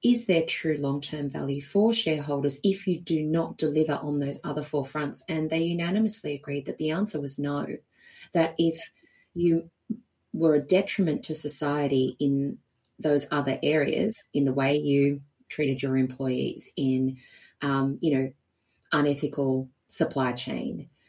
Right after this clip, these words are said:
um, if you destroyed the environment and community that you operated in, then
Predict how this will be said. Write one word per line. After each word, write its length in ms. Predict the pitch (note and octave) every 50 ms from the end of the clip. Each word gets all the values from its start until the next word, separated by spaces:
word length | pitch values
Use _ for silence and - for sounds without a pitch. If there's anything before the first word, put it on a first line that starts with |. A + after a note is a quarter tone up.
| _ _ _
um, 420 | - C#3+ C3+ C3+ C3+ C3+ C3+ C3 - -
if 180 | D#3 C#3 - -
you 60 | D3+
destroyed 460 | C#3+ C#3+ - - D#3+ D3 C#3+ C#3+ C3+
the 80 | C#3+ C#3+
environment 500 | C3+ C3+ C#3 C3 C3 C3 B2+ C3 B2+ B2+
and 140 | B2+ B2+
community 500 | - C#3 C3 C3+ C3+ C3 C3 B2+ - - -
that 120 | C3+ C3
you 100 | C3+ C3+
operated 460 | C3 C3+ C3 - D3 C#3 C3 C3+ -
in, 240 | - C3 - - C3 -
then 400 | D#3 D3 C#3+ C#3+ C#3+ C#3+ D3 -